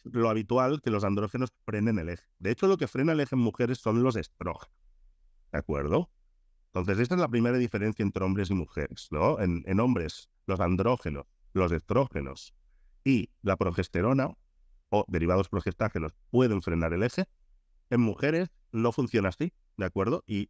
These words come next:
el principal frenador del eje en mujeres es el estrógeno. Pero más allá de esto, las mujeres ya nacen con todos sus, ah, mm, ovocitos, ¿vale? O sea, una mujer podríamos contar cuántas reglas va a tener en su vida en el momento de nacimiento.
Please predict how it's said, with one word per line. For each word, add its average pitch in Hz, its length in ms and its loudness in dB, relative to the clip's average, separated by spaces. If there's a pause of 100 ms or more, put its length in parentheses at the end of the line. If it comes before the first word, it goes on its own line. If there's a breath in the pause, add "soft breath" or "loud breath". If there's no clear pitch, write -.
el 101 220 -2
principal 110 560 0
frenador 107 540 0
del 107 140 0
eje 104 160 -2
en 101 60 2
mujeres 104 380 0
es 92 100 -2
el 82 140 -4
estrógeno. - 440 -12 (420)
Pero 147 180 2
más 196 160 2
allá 202 180 4
de 202 120 2
esto, - 280 -8 (280)
las 107 180 -4
mujeres 160 640 0 (360)
ya 147 140 2
nacen 120 520 0
con 104 240 -2
todos 104 320 0 (300)
sus, 117 180 2 (540)
ah, 98 680 2 (1500)
mm, 107 260 0 (100)
ovocitos, 131 800 0 (200)
¿vale? 90 440 -2 (180)
O - 100 -20
sea, 120 220 -4
una 147 200 4
mujer 151 340 0
podríamos 139 440 0
contar 120 540 -2
cuántas 131 480 -2
reglas 117 560 -2
va 123 140 0
a 123 40 -2
tener 110 340 0
en 107 120 -2
su 101 160 -6
vida 104 220 0
en 101 80 -2
el 101 80 0
momento 101 400 0
de 92 80 0
nacimiento. 90 760 -4